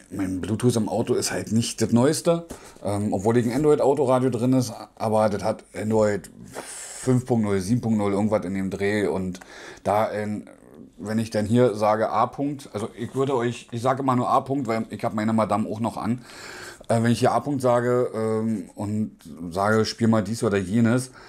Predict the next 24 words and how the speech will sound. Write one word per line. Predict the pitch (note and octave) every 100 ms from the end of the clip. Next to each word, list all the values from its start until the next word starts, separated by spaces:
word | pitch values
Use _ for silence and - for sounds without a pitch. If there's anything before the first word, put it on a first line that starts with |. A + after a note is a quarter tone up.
| - -
dann | - C3+ E3+
kommt | D3+ D#3+
es | C3+
schon | C#3 C#3+ B2
vor, | B2+ C#3
dass | B2 A2+ - - - E2+ _ _ _ -
der | A2 G#2+ G2
Startsound | - A#2 C#3 F3 - F#3+ G3 D#3
nicht | F3+ -
zu | F3
hören | D#3+ D#3 D3+ D#3+
ist | C3 C#3 C#3 B2
und | B2 B2 C3+ C3+
der | A2 E2
Anfang | A#2 B2+ B2+
vom | A2+ G2
Satz | F2+ G2 -
vielleicht | E2+ C2+ - -
nicht. | - -
Also | E2 E2+
dass | C#2+ C#2+ - _ _ _ - - - _ - _ _ -
deine | A2 G#2 A#2
Musik | G#2+ G2 G#2+ C3
oder | G#2+ F#2+ F#2